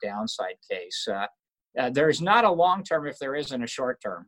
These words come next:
And if you run out of cash, your strategy can be beautiful, but who cares, right? I mean, you can't execute it. So, so that's kind of the second, you know, the second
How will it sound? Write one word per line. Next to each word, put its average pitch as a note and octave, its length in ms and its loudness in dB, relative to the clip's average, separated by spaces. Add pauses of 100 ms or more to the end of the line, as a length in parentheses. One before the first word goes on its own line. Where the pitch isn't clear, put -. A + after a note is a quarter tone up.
(600)
And C#3 100 -6
if C3 120 -8
you D3 80 0
run D3+ 120 2
out - 240 -6
of B2+ 100 -4
cash, C#3 460 4
your B2 180 -6
strategy C3+ 640 0
can A#2+ 160 -6
be A2 120 -2
beautiful, A#2+ 540 2
but G2+ 180 -2
who A2+ 120 -2
cares, F#2 500 -4
right? G2+ 220 0 (140)
I F#2+ 60 -10
mean, G2 120 -10
you G2 140 -16
can't F2+ 180 -4 (120)
execute G#2 440 -4
it. D2 160 -14
So, G2+ 440 2 (440)
so F#3 160 4
that's A3 360 4
kind F#3 240 2
of D#3 100 4
the C#3 100 0
second, D3 720 0
you C3 100 -2
know, A#2+ 240 2
the A#2+ 120 -4
second D3 480 -2